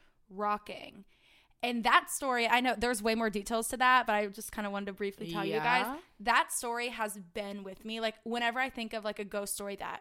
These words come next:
Speaker 1: my family has talked about,
Speaker 2: Mm-hmm.
Speaker 1: that's what I think of.
Speaker 2: Yeah.
Speaker 1: Right there. And it's terrified me. So rocking chairs have traumatized me since I was, like, eight years old.
Speaker 2: I hate that, but I love it.
Speaker 1: Yeah, like,
Speaker 2: Hate
Speaker 1: he
Speaker 2: it, but
Speaker 1: said
Speaker 2: love
Speaker 1: it,
Speaker 2: it.
Speaker 1: he was, like, dreaming of the rock, his grandma on the rocking chair, and at the same time, the rocking chair had just been moving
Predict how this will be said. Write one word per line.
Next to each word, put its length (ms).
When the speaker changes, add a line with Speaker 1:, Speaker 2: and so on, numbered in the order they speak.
Speaker 1:
my 240
family 400
has 200
talked 260
about, 340
Speaker 2:
Mm-hmm. 400
Speaker 1:
that's 320
what 120
I 80
think 240
of. 200
Speaker 2:
Yeah. 360
Speaker 1:
Right 260
there. 360
And 100
it's 240
terrified 380
me. 100
So 180
rocking 440
chairs 360
have 220
traumatized 560
me 160
since 140
I 120
was, 120
like, 160
eight 180
years 200
old. 260
Speaker 2:
I 640
hate 480
that, 280
but 240
I 240
love 420
it. 240
Speaker 1:
Yeah, 300
like, 140
Speaker 2:
Hate 100
Speaker 1:
he 60
Speaker 2:
it, 40
but 60
Speaker 1:
said 60
Speaker 2:
love 140
Speaker 1:
it, 40
Speaker 2:
it. 80
Speaker 1:
he 80
was, 100
like, 180
dreaming 460
of 140
the 80
rock, 240
his 200
grandma 220
on 60
the 80
rocking 260
chair, 340
and 140
at 80
the 80
same 240
time, 220
the 80
rocking 220
chair 140
had 160
just 200
been 160
moving 260